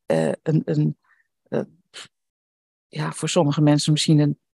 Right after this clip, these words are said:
hè, ook een, in ieder geval losstaan van ons. En s-, s-, aan sommige mensen een bepaalde functie wordt toegekend.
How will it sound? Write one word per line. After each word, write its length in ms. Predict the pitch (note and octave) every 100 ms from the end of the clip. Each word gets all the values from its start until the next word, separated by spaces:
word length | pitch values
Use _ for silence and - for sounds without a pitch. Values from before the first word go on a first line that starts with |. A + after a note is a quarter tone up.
| -
hè, 240 | E3 F#3
ook 120 | D#3+
een, 140 | F3 D#3+
in 280 | - - F#3
ieder 160 | A3
geval 240 | - F3+ E3+
losstaan 580 | F#3+ - - E3 D3+
van 220 | D3 D#3+ D3+
ons. 280 | D3+ D#3+
En 120 | D#3 C#3+
s-, 100 | -
s-, 220 | - -
aan 120 | - D#3+
sommige 320 | E3+ D#3 D3+
mensen 260 | D3+ -
een 60 | C#3+
bepaalde 280 | - D3 D3
functie 400 | - F3 - D#3+
wordt 160 | D3
toegekend. 600 | - D#3 - - C#3 F3+